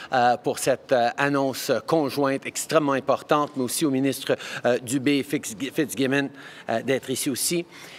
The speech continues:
Et un merci tout spécial à Stéphane et Patricia de Moderna. Merci beaucoup pour votre leadership et votre partenariat. Que ce soit contre la covid dix-neuf ou d'autres maladies,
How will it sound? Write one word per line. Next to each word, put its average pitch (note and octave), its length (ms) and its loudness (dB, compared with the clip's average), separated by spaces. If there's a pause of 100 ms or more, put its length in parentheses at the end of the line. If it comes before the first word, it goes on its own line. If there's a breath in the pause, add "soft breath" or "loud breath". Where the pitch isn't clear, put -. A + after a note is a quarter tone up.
(140)
Et G3 300 6
un E3 100 4
merci D#3+ 420 2
tout G#3+ 140 0
spécial D3 880 2
à B2 160 2
Stéphane C#3+ 560 2
et C3 80 -2
Patricia C3 560 0
de B2 140 -4
Moderna. A2+ 600 -4
Merci C#3 360 -2
beaucoup B2+ 300 -2
pour A#2+ 140 -10
votre A#2 200 -2
leadership B2 420 -2 (100)
et B2+ 60 -4
votre A#2 180 -2
partenariat. A2 600 -2 (1160 loud breath)
Que A3 120 4
ce A3 160 2
soit A3 260 4
contre F#3+ 420 2
la D3+ 120 6
covid D3 260 2
dix-neuf C3+ 680 0
ou C3+ 80 -2
d'autres D3+ 360 2
maladies, C3+ 520 2